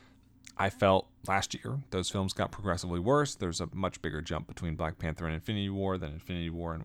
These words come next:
Ant-Man and the Wasp, in my opinion. And, um, the, the kind of inverse is true here. I still think, I still rated these films in descending order, so Captain Marvel, then Endgame,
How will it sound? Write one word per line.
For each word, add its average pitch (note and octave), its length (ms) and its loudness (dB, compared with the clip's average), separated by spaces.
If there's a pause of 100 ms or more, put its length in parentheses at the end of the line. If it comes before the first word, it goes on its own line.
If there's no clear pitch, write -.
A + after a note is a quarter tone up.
(120)
Ant-Man E2+ 200 -6
and D#2 80 -4
the D#2+ 40 -2
Wasp, B2 300 0
in E2+ 60 -4
my E2+ 140 0
opinion. C#3 400 -4 (760)
And, G2+ 540 4
um, G2+ 580 0 (560)
the, E3 220 4 (100)
the D#3 100 -8
kind G#3+ 220 4
of G#3 80 4
inverse E3 320 8
is F#2+ 140 2
true F#2 180 4
here. E2+ 320 2 (680)
I - 100 2
still D#3 220 2
think, C#3+ 260 4 (600)
I A2 120 2
still B2+ 260 6
rated A2 360 6
these G#2+ 180 4
films G#2 580 4
in F#2+ 80 2
descending F#2 380 4
order, G2 280 4
so F#2+ 140 -4
Captain F2 320 -2
Marvel, F2 420 2
then F2 200 0
Endgame, E2+ 500 -2